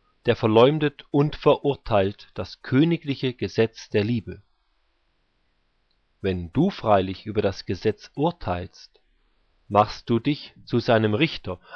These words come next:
anstatt es zu befolgen. Es gibt aber nur einen Gesetzgeber und Richter. Nur er kann freisprechen oder verurteilen. Wer bist du eigentlich,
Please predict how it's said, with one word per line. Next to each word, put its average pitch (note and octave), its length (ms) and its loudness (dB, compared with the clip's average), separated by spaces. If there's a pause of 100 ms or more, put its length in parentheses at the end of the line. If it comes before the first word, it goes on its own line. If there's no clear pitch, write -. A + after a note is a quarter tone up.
anstatt A#2+ 500 0
es - 280 -6
zu G#2+ 140 -6
befolgen. F#2+ 840 0 (1400)
Es G2 220 -6
gibt - 380 -10
aber A2 260 2
nur C3 440 -2
einen D3 400 -2
Gesetzgeber A2 640 -2
und A2+ 240 -4
Richter. F2+ 440 -8 (840)
Nur A2 380 4
er D3 300 2
kann C3 400 -2
freisprechen A#2+ 920 0
oder C3 460 2
verurteilen. F#2 960 -8 (1800)
Wer F#2+ 100 -8
bist F#2+ 380 -12
du C3 400 -2
eigentlich, B2+ 800 -4